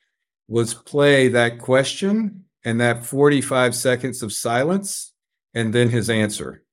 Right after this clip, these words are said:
And the jury found fraud and awarded punitive damages to us.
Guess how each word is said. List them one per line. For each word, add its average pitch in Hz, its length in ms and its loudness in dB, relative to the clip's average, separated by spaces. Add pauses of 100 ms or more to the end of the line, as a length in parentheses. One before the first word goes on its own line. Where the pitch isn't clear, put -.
(960)
And 107 220 2
the 104 60 0
jury 120 360 4
found 110 600 0
fraud 117 840 0
and 104 180 -4
awarded 104 440 -2
punitive 101 400 -4
damages 98 640 -4
to 95 180 -12
us. - 240 -14